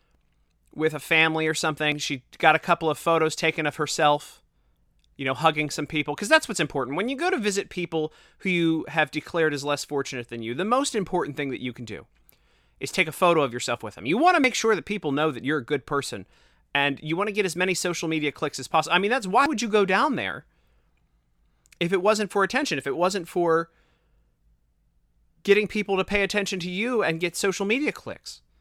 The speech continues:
I mean, that's the point, right? So you have to make sure you have plenty of pictures of yourself down there. But when she was down there, she says that she was, what was it, sexualized and assaulted by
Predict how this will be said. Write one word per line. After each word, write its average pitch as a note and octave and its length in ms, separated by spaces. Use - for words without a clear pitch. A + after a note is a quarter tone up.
I D#3+ 60
mean, E3+ 120
that's A#3 220
the C#3+ 80
point, A#3+ 360
right? F3+ 320
So - 120
you F#3+ 100
have A3+ 120
to G#3+ 40
make G#3 140
sure G#3 120
you G3 100
have F#3+ 120
plenty A3+ 260
of G3+ 60
pictures E3+ 320
of B2+ 80
yourself B2+ 340
down A2+ 200
there. A2 120
But B2+ 200
when A#3+ 120
she C#4 120
was A3+ 100
down A#3 240
there, A3 140
she G3+ 160
says G#3+ 260
that F3+ 100
she - 160
was, F#3 360
what G#3+ 80
was F#3 100
it, G#2+ 80
sexualized A#3+ 800
and C#3 100
assaulted G#3+ 540
by C#3 420